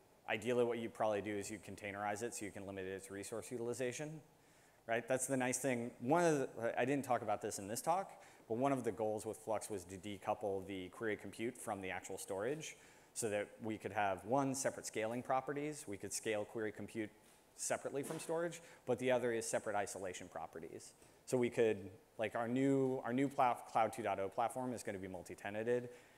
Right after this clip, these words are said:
and the way we're gonna do that is basically to, to, to containerize query workloads and limit what people can do so they don't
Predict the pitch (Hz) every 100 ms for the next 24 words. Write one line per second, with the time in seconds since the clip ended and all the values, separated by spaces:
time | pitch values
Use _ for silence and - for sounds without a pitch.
0 | - - 104 107 107 104 101 101 95 98
1 | 92 90 87 107 95 104 90 - - 98
2 | - - 101 90 - 98 104 98 92 87
3 | - 98 92 90 - 87 85 - 90 90
4 | 92 87 92 - 87 87 85 82 87 82
5 | - 87 85 85 82